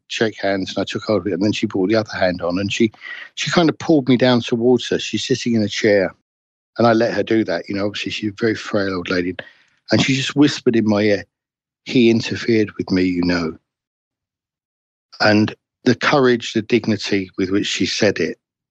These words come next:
that was when I just wanted to cry, I wanted to hug her, I wanted to punch the man who'd done this to her. And then I sort of, professionalism kicks back in again, and you say,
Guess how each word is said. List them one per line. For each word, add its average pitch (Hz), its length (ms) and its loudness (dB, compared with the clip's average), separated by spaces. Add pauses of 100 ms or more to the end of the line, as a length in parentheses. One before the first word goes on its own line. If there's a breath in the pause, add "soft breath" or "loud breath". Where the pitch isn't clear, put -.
(280)
that 92 160 -2
was - 180 -4
when 98 100 -2
I 95 100 0
just - 300 -4
wanted 87 220 -4
to - 80 -8
cry, 113 420 2
I 104 60 2
wanted - 260 -6
to 95 80 -4
hug - 300 -2
her, 101 100 0
I 95 40 -2
wanted 90 200 -4
to - 80 -8
punch - 420 -2
the - 60 -2
man 95 240 2
who'd 90 140 -6
done 98 180 2
this 90 200 -2
to 92 160 -4
her. - 120 -12 (1080 loud breath)
And 131 160 4
then 156 120 4
I 139 260 4
sort - 260 -4
of, 120 120 -4 (280)
professionalism 127 720 0
kicks - 320 -6
back - 280 -2
in 127 120 6
again, 123 760 2
and 110 280 -2
you 110 80 -4
say, 113 400 -4